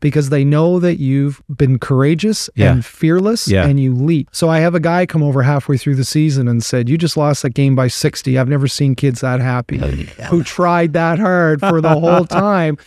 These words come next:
Speaker 2: Yeah.
Speaker 1: when you sh-, you know, other teams would have been embarrassed." And I said, "Yeah, I have different rules here."
Speaker 2: Yes,
Speaker 1: And
Speaker 2: you
Speaker 1: he
Speaker 2: do.
Speaker 1: said, "Can I come and be, and be a helper?" Yeah.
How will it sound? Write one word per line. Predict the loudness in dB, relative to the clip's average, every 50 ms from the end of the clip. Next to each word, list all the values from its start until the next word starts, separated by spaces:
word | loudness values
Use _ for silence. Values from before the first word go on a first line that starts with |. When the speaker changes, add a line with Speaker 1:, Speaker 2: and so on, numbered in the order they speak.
| -6 -2
Speaker 2:
Yeah. | 0 2 2 2 2 2
Speaker 1:
when | 0 -2
you | -2 0 0 0 0
sh-, | -2 -6 -10 -6
you | -2 -2 0
know, | 0 0 0 0
other | 0 0 0 0 -2 -4
teams | -2 0 0 2 2 2 2
would | 0 0 0
have | 2
been | 2 2 2
embarrassed." | 2 2 2 2 2 2 0 -2 -4 -6 -4 -2
And | 0 2 2
I | 0
said, | 0 -2 -2 -2
"Yeah, | 0 2
I | 2 0
have | 0 0
different | -2 -4 -4 -4 -4 -2
rules | -2 0 0 0 -2 -2 -4
here." | -4 -4 -4 -2 -2
Speaker 2:
Yes, | 0 0 0 0 0 2
Speaker 1:
And | 2 4
Speaker 2:
you | 4
Speaker 1:
he | 4
Speaker 2:
do. | 4
Speaker 1:
said, | 4 4 2 0
"Can | 0 0 2
I | 2 0
come | 0 0 0 2 2
and | 2 2
be, | 2 0 0 -2 -4 -4
and | -4 -2 -2 -2 -2 -4 -6 -8 -4
be | 0 2 2 2 2 2
a | 2
helper?" | 2 2 0 0 -2 -6 -6 -6 _ _ -2
Yeah. | -2 -2 -2